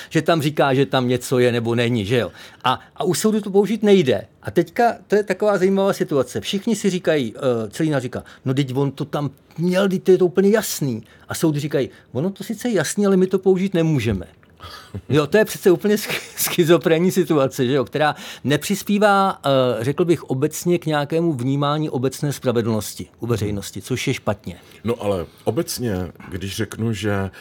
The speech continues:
Speaker 2: my lidé máme rádi, když se můžeme někomu podívat do soukromí, a když slyšíme něco, tak to asi funguje, ne,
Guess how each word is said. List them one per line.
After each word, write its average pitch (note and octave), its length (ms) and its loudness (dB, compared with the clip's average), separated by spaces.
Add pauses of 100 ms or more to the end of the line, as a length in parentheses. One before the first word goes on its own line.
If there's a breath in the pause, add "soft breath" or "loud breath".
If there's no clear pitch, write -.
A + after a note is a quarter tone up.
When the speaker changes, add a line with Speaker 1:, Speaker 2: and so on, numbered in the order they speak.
(300 loud breath)
Speaker 2:
my G#2+ 220 -2
lidé G#2+ 400 -2
máme F#2+ 360 -4
rádi, F2 340 -6
když E2+ 180 -10
se G2 120 -8
můžeme F2 340 -6
někomu F2+ 680 -8 (500 loud breath)
podívat F#2 380 -4
do G2 80 -8
soukromí, D#2+ 800 -10 (600 soft breath)
a D2+ 40 -14
když E2+ 220 -10
slyšíme F#2 560 -8
něco, F2 400 -8 (560)
tak - 260 -12 (120)
to - 120 -10
asi G2+ 180 -8
funguje, G2 460 -10
ne, C#2 200 -14